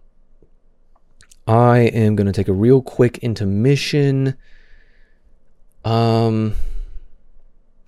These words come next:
oh, this is gonna be a spur-of-the-moment decision,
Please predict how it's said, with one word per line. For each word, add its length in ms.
oh, 340
this 160
is 60
gonna 160
be 100
a 40
spur-of-the-moment 760
decision, 600